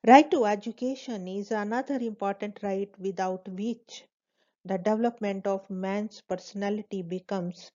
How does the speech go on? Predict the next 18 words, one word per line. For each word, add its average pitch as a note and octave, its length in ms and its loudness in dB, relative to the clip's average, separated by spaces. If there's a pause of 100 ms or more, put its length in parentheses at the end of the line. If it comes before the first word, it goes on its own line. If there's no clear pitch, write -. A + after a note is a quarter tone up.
(300)
impossible. E3+ 960 -6 (1400)
An F3+ 280 2
uneducated G3 1000 4
man F#3+ 360 -2 (120)
cannot G3+ 580 0
lead F#3+ 340 -2
a F#3+ 100 4
meaningful G3 520 -2
life. E3 400 -2 (1000)
Literacy, G3 720 4
being F#3+ 480 0
a F3 120 2
social G3+ 520 -2
curse, G3 720 2 (520)
should A3 380 4
be F#3 180 0
reduced G3 720 0 (600)
or E3 340 0